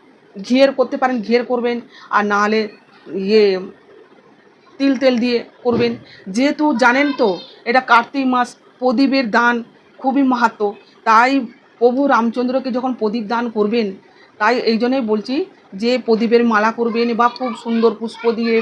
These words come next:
পাতা দিয়ে খুব সুন্দরভাবে প্রভুকে সাজিয়ে বরণ করবেন।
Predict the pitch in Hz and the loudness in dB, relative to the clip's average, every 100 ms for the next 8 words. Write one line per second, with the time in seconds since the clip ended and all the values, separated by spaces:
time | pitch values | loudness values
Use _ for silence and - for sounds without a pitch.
0 | 220 202 202 220 233 226 220 - - - | 2 0 2 -2 -2 -4 -6 -10 -20 -8
1 | 294 277 240 240 240 226 208 220 214 - | -8 -4 -4 0 0 0 0 0 -2 -10
2 | _ 233 208 214 226 208 214 202 214 214 | _ -2 -2 -2 -4 -2 -4 -2 -2 -2
3 | 202 - _ _ _ _ - - 190 196 | -4 -14 _ _ _ _ -20 -16 -2 2
4 | 214 262 254 247 233 233 | 2 2 0 0 2 0